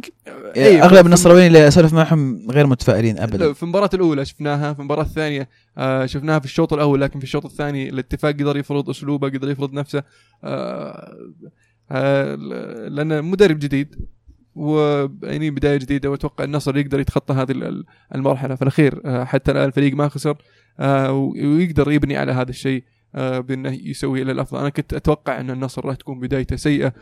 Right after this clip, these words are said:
Speaker 1: وراح يجيب العيد بصراحة، لكن عقب مباراة الفيصلي، مباراة الأولى، آه، شفنا النصر، آه، يعني، آه،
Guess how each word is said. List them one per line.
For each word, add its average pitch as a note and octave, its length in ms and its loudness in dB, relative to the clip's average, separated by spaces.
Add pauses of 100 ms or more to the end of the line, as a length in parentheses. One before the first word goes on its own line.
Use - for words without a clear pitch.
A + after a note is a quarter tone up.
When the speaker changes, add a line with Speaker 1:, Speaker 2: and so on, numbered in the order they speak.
(160)
Speaker 1:
وراح C3+ 220 0
يجيب D3+ 260 2
العيد D3+ 340 2
بصراحة، C3 400 -10 (240)
لكن C#3 280 -6
عقب C#3+ 180 -6
مباراة C#3 340 -2
الفيصلي، C3+ 420 -6
مباراة C3 260 -8
الأولى، C3+ 300 -6 (300)
آه، C3 260 -4
شفنا C3+ 280 -8
النصر، C3 340 -10
آه، B2+ 400 -14
يعني، B2+ 420 -16 (300)
آه، - 500 -18